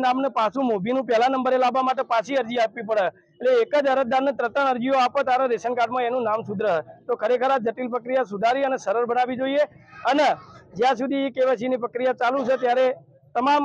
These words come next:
રેશન કાર્ડ ધારકો રહ્યા અને એમને સસ્તા દરે અનાજ મળતું નથી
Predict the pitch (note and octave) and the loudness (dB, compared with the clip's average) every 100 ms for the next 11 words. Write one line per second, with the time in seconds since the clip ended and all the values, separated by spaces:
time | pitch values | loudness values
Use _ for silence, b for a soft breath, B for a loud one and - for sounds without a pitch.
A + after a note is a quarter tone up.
0 | E4+ - _ _ - - G3+ G3 B3+ B3+ | -2 -12 _ _ -20 -8 -6 -2 -2 0
1 | B3+ G#3 F#3+ G#3+ A#3 B3+ B3+ - - - | -2 0 0 0 2 2 2 0 -6 -20
2 | - - A3 B3 B3+ A3+ A3+ C4 A#3 - | -18 -6 -2 0 0 0 2 2 2 0
3 | G3+ C4 B3+ B3+ B3 A#3+ A#3 A3+ A3+ B3 | -2 0 2 2 2 2 0 0 -2 -2
4 | B3 A3 A#3 | -2 -2 -4